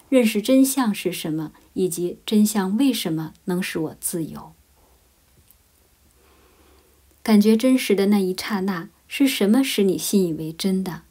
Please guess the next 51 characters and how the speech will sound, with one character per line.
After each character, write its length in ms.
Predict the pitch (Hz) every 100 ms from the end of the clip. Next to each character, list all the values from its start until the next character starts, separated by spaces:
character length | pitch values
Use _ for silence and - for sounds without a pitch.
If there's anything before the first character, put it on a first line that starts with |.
| _ _ _ _ _ _ _ _ _ _ _ _ _
现 220 | - 226
在 300 | 214 202 190 233
让 160 | 226
我 60 | 196
们 80 | 190
从 260 | 202 226
另 140 | 269 262
一 100 | 202
个 140 | 185
不 100 | 185
同 240 | 185 185
的 80 | 175
角 260 | 196 175 160
度 300 | - 175 -
来 160 | - 185
看 260 | - - 202
一 80 |
看 240 | - 185 156
真 220 | 175 175
相。 320 | 185 190 160 - _ _ _ _ _ _
今 220 | - 214
天 340 | 208 214 202
是 160 | - 196
星 200 | 196 220
期 160 | 214 208
天， 420 | - 226 220 220 _ _ _
今 220 | - 262
天 340 | 254 254 247 -
我 120 | 202
感 200 | 214 175
觉 100 | 165
很 180 | 196 170
哀 220 | 160 202 208
伤， 400 | - 208 208 220 _ _ _ _
这 140 | - 226
两 260 | 196 185
者 280 | 202 170 - _
并 200 | 302 277
不 140 | 220
是 160 | 190 180
相 260 | 185 185 190
同 200 | - 156
的 120 | 165
东 220 | 170 165
西。 300 | - - - _ _ _ _ _ _
今 160 | 233
天 180 | 220 220
是 140 | 214 -
星 180 | -
期 140 | 220 220
天， 400 | 220 233 226